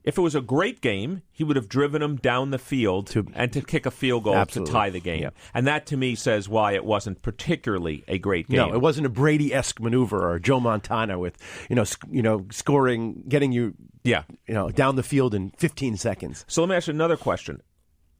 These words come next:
Speaker 1: We, obviously, the betting line was great. When it, it was three and a half, they won by three.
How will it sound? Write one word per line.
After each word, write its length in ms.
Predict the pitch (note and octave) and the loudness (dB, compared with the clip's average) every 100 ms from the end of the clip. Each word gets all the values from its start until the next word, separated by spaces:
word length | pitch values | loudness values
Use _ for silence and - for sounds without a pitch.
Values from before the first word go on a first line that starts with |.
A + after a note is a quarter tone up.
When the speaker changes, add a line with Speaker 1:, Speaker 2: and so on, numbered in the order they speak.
| - | -4
Speaker 1:
We, 280 | B2 E3+ - | 0 0 0
obviously, 600 | C#3+ D#3+ D#3 D3+ C#3+ B2+ B2 | 0 -2 -4 -2 -2 -2 -4
the 160 | A2+ | -2
betting 320 | G#2+ D3 F#3+ B2 | 0 0 0 0
line 300 | G#2+ A2 A2 | 0 0 -2
was 140 | F#2+ | -2
great. 580 | - A2+ A#2 - - - _ _ _ _ _ _ - | 0 2 2 -2 -12 -20 _ _ _ _ _ _ -4
When 160 | A#2 A#2+ | 0 0
it, 140 | - | -2
it 80 | - | -6
was 120 | B2+ | -4
three 140 | F3+ D#3 | 0 0
and 60 | |
a 40 | D3+ | 0
half, 360 | G3+ D#2 _ _ | -2 -4 _ _
they 80 | A#2 | -2
won 180 | A2+ A2 | 0 0
by 140 | G#2+ | -2
three. 400 | - A2+ E2 - | -2 -2 -4 -6